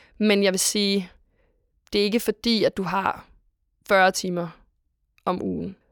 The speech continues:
Når du begynder på klinik, har du klinik næsten hver dag, og der begynder det lidt mere at ligne, øh, et fuldtidsstudie. Men sådan her de første par semestre, der er det ikke sådan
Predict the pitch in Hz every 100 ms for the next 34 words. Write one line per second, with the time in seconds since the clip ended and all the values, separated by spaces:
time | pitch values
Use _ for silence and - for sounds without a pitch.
0 | _ - 202 214 254 254 233 220 220 208
1 | 208 - 202 208 - 196 196 202 180 -
2 | - - - - 196 202 196 208 202 180
3 | 175 170 - 196 190 190 185 180 175 180
4 | 185 180 185 165 _ - 107 101 101 202
5 | 180 _ - - - 180 - 190 - -
6 | - 185 _ _ - - - 185 190 185
7 | 208 208 202 - 196 - 208 185 - 208
8 | 190 190 185 180 - 196 196 185 185 196
9 | 185 220 - 190 175